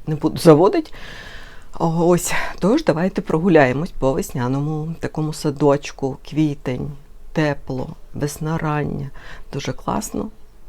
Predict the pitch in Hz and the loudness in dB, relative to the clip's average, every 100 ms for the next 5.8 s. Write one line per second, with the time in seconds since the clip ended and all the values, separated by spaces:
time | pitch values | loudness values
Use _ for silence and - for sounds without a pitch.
0 | - - - 117 - 127 - 147 190 - | -18 -14 -6 -4 -2 -2 -2 -4 -4 -4
1 | 233 302 277 - - - - - - - | 0 0 -2 -6 -14 -16 -18 -20 -20 -18
2 | - - - - - - - - - - | -18 -16 -18 -18 -18 -16 -16 -16 -16 -16
3 | - - - 156 165 196 214 180 165 165 | -16 -16 -8 -2 0 2 2 2 0 0
4 | 139 - 285 - 254 240 226 220 214 196 | -2 -2 -2 2 4 6 6 4 4 4
5 | 190 196 190 180 180 170 175 - | 4 4 2 0 0 -2 -2 -6